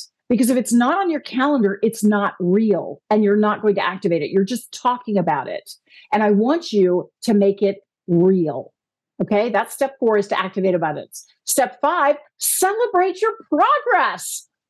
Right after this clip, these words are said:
This is what it looks like when it's working. It doesn't mean there's a magic wand and it's totally done overnight. The joy is in taking those little baby steps and seeing your progress, discovering how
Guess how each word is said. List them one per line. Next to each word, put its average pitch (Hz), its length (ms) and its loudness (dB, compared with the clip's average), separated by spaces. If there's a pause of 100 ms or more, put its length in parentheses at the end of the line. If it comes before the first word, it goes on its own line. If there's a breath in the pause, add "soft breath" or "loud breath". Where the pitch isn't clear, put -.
(180)
This 415 280 2
is 392 180 -2
what 339 140 2
it 339 160 -6
looks 302 240 -4
like 311 200 -4
when 285 140 2
it's 320 260 -2
working. 269 600 2 (140)
It - 200 0
doesn't 330 400 -2
mean 302 220 4
there's 285 180 2
a 269 60 -4
magic 233 360 -4
wand 220 340 2
and 214 100 4
it's 202 180 -4
totally 277 460 -2
done 226 180 0
overnight. 208 540 0 (320)
The 240 100 4
joy 214 840 2 (260)
is 247 160 2
in 254 120 2
taking 339 460 0
those 254 200 0
little 226 180 0
baby 196 320 2
steps 185 500 -4
and 247 180 4
seeing 277 540 4
your 269 160 2
progress, 254 960 -4 (280 soft breath)
discovering 277 520 0
how 220 300 -4